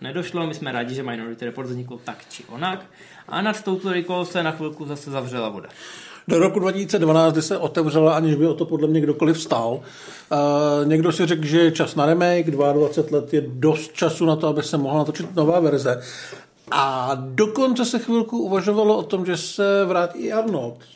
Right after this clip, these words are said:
Speaker 1: No.
Speaker 2: Asi měsíc byl s tím projektem
Speaker 1: Oni,
Speaker 2: spojovaný.
Speaker 1: oni, oni v roce dva tisíce devět se o tom začalo mluvit, a že by se to dalo ke třicátému výročí jako nějak s-, splachtit. Eh, samozřejmě se to nestihlo tak rychle a mezi tím se tam protočilo víc lidí. Arnold řekl, že teda jako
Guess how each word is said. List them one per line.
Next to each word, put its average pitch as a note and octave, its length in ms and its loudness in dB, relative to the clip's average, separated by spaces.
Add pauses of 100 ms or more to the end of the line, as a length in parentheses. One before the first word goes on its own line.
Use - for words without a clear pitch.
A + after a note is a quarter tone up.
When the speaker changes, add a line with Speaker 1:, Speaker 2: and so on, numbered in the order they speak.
(120)
Speaker 1:
No. D3 120 -6
Speaker 2:
Asi F#3+ 260 2
měsíc F3+ 720 4 (120)
byl E3 140 4
s D#3+ 100 -2
tím F#3+ 160 2
projektem F3 380 4
Speaker 1:
Oni, - 80 2
Speaker 2:
spojovaný. F3+ 360 6
Speaker 1:
oni, D#3+ 120 8
oni D#3 120 4
v - 40 0
roce G#3 180 0
dva G3+ 100 0
tisíce G3 280 -2
devět F3 220 -2
se G#3 80 -4
o F#3 60 -2
tom F#3 140 -4
začalo F#3 280 -4
mluvit, D#3+ 340 -4
a D#3+ 140 0
že C#3+ 80 -6
by D3 100 -8
se E3+ 120 -2
to D#3 140 -4
dalo C#3+ 240 0
ke D3 140 -8
třicátému C3 720 -8
výročí B2 400 -8
jako B2 220 -12
nějak A2 280 -8 (640)
s-, - 40 -18 (180)
splachtit. - 640 -16 (380)
Eh, C#3 580 -4
samozřejmě E3 560 -2
se D#3+ 80 -10
to - 60 -6
nestihlo D3+ 340 -4
tak D#3+ 160 -6
rychle F3 520 -4
a D#3 80 -4
mezi D3+ 240 -8
tím D3 160 -10
se D3+ 100 -14
tam D3+ 140 -10
protočilo C#3+ 500 -10
víc A2+ 200 -12
lidí. F#3 440 -4
Arnold C#3 400 -6
řekl, C#3 180 -6
že C3 140 -8
teda B2+ 220 -8
jako A#2+ 300 -8